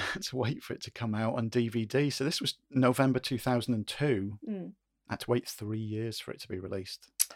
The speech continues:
Speaker 1: Three years. Two thousand and five it came out.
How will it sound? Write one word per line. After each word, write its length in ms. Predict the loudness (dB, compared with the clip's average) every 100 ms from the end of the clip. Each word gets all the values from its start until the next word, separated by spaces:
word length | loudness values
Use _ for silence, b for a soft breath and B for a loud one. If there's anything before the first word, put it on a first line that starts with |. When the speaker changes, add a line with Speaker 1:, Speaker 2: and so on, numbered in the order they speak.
| b b b b b -20
Speaker 1:
Three 720 | -18 -6 -2 2 4 6 6
years. 440 | 6 6 6 4 -2
Two 140 | 2
thousand 260 | 6 6 6
and 100 | 2
five 520 | 4 6 8 10 8
it 120 | 4 -4
came 280 | -8 -6
out. 200 | -6 -8